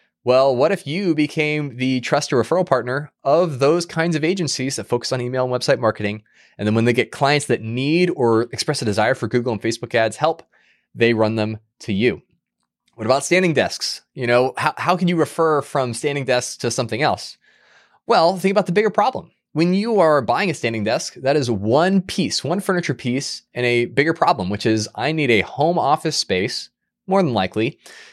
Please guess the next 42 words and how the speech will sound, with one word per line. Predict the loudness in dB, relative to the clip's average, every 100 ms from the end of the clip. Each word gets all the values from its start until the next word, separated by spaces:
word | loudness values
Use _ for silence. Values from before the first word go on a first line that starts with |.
| -6
in | 2
order | 4 2
to | 2 0
work | 2 0
from | 0 -2
home. | -2 -4 -8
So | 0
what | 4 4
are |
some | 2 0
other | 0
things | -2 -2 0
that | 0
I | 0
need? | -2 -4 -8 -20 -20 _ _ _ _ _
Maybe | 2 4 4
I |
need | 2 2
help | 2 0
with | -2
interior | -2 -2 0 2
design. | 2 2 0 -4 -4
I |
want | -4 -4
it |
to | -2
be |
a | -2
really | -2 -2 -2
nice | 0 0 -2
pl-, | -6 -10 -14 -14 0
place | 2 2 -2
to | -2 0
work | 2 2 0
where | -2
I'm | -2
productive | -2 0 0 0 -2 -2 -2
and |
I | -2
have | -2 -4 -4
minimal | -4 -2 0 0
distractions. | 0 -2 -2 -4 -8 -10 -16